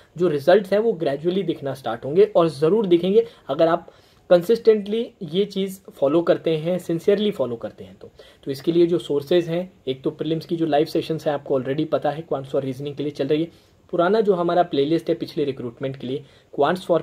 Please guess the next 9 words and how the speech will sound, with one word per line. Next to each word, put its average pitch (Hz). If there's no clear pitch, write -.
Pre 160
और 135
Reasoning 175
for 170
Pre 160
नाम 127
से 143
playlist 131
है, 160